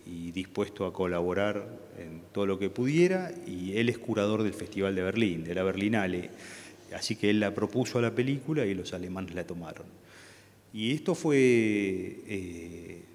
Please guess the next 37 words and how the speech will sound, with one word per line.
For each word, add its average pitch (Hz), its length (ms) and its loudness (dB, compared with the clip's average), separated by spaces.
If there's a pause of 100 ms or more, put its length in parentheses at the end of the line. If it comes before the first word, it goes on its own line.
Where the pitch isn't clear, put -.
(560)
yo 120 60 2
hace 113 180 -2
muchos 101 300 -2
años 95 160 0
que 95 40 0
hago 90 140 -2
cine, 110 380 -6
Alberto 87 340 -10
también, 92 480 0
Gisela 90 380 -4
también, 98 340 -4
nunca 107 560 0
había 98 220 -2
llegado 98 340 0
a 95 60 2
un 92 80 -4
festival 92 560 -4 (340)
tan 95 160 -2
importante, 101 800 0
yo 90 160 -6
creo 92 100 -4
que 95 60 -2
es 92 80 -8
el 92 80 -8
festival 98 300 -2
más 95 160 -4
importante 98 400 -2
del 98 120 0
mundo 104 480 2 (140)
para 87 600 -6
este 101 260 -4
cine, 101 640 2
que 90 100 -4
no 92 80 -4
es 92 120 -6
un 90 100 -8
cine 90 500 -6